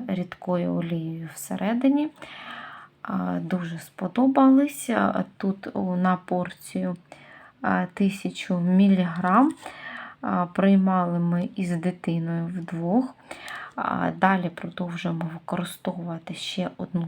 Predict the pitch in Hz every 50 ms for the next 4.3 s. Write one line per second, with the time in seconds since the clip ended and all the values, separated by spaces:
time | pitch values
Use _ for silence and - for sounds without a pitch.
0 | 160 - - 156 - - - 160 175 - 208 254 269 285 277 277 - - - 285
1 | 269 269 - - - - - - - - - - - - - - _ - 185 175
2 | 170 170 170 - 190 190 - 214 196 185 185 175 165 165 165 165 160 165 160 170
3 | 165 - 185 185 180 170 165 160 156 160 160 156 165 170 165 - - 156 156 160
4 | 156 - 170 165 -